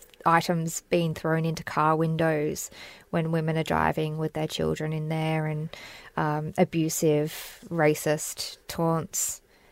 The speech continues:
um, <laughs> being also delivered with that object thrown in the window. Um,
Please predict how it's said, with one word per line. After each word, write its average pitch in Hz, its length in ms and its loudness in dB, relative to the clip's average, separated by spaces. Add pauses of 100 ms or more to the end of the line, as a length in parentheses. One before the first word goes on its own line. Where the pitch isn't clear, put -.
(120)
um, 156 420 2
<laughs> - 40 -20
being 180 480 6 (400)
also 185 300 12
delivered 156 560 6
with 156 160 2
that 147 320 0
object 151 640 0
thrown 160 240 -2
in 151 100 -2
the 156 80 -2
window. 156 460 0 (600)
Um, 151 540 0